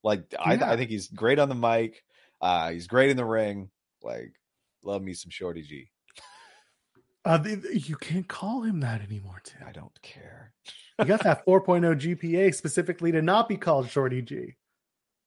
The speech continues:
Speaker 1: Chadwick Gable.
Speaker 2: That's better. Full Sail valedictorian four point oh G P A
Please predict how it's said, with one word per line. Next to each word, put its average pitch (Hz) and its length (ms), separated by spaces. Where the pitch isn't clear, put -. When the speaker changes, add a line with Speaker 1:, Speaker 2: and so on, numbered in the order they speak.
Speaker 1:
Chadwick 82 800
Gable. 76 480
Speaker 2:
That's 139 200
better. 143 520
Full 190 200
Sail 185 520
valedictorian 151 1120
four 151 180
point 143 220
oh 127 80
G 127 180
P 131 240
A 123 260